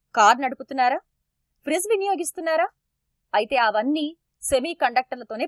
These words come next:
పనిచేస్తాయి. ఆ వస్తువులే కాదు, మనుగడలో ఉన్న ప్రతి ఎలక్ట్రానిక్ పరికరానికి సెమీకండక్టర్లు తప్పనిసరి. ఒక్క మాటలో చెప్పాలంటే,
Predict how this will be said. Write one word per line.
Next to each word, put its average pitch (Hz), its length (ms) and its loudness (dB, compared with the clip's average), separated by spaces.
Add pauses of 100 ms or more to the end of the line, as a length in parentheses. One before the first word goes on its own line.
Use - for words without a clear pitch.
పనిచేస్తాయి. 254 560 -6 (640)
ఆ - 20 10 (120)
వస్తువులే 254 460 -2
కాదు, 220 200 -4 (420)
మనుగడలో 285 560 4
ఉన్న 262 100 -6 (120)
ప్రతి 247 240 0 (180)
ఎలక్ట్రానిక్ 277 520 -4
పరికరానికి 240 540 -4 (420)
సెమీకండక్టర్లు 285 800 0 (100)
తప్పనిసరి. 233 560 -4 (680)
ఒక్క - 140 -4 (100)
మాటలో 240 280 -2 (100)
చెప్పాలంటే, 208 460 0